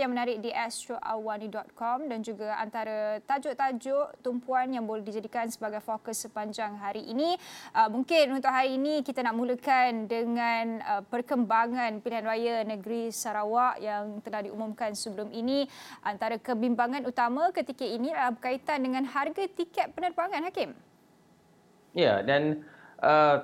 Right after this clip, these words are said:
Speaker 2: tarikh yang diumumkan oleh S P R, iaitu pilihan raya negeri pada lapan belas Disember nanti adalah tarikh yang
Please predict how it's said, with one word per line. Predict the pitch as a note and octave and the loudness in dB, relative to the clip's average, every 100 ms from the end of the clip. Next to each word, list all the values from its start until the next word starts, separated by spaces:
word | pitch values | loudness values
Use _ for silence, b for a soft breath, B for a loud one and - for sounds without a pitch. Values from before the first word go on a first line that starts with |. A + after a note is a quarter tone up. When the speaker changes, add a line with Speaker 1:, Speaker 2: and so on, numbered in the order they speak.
| D3 | 4
Speaker 2:
tarikh | D3+ G3 D#3+ | 4 2 0
yang | D#3+ | -2
diumumkan | C#3+ D#3 D#3 D3+ D#3 C#3+ | -2 -2 -2 0 0 2
oleh | C#3 D3 D3+ D3+ | 0 2 2 2
S | C#3+ - | 0 0
P | - D#3 | -4 0
R, | D3+ B2+ A2 C3 | 4 6 4 2
iaitu | C3+ A2+ - C3 - | 0 -2 -2 -4 0
pilihan | B2+ B2+ | 2 4
raya | B2+ C3 | 4 2
negeri | B2+ B2 D3 C3+ | 2 0 0 2
pada | B2 A#2 B2 | 4 4 4
lapan | A#2+ A#2 C3+ B2 | 4 4 2 2
belas | C3 C3+ B2+ A#2 | 4 4 2 -4
Disember | B2 A2+ A#2+ B2+ C3 B2+ A2+ G#2 | -4 2 2 4 4 4 4 4
nanti | A#2 A#2 - D3 D#3+ | 2 0 -2 0 2
adalah | A#2 B2+ C3 | 4 4 2
tarikh | B2+ B2+ C#3 | 2 0 0
yang | C3 B2+ | 2 0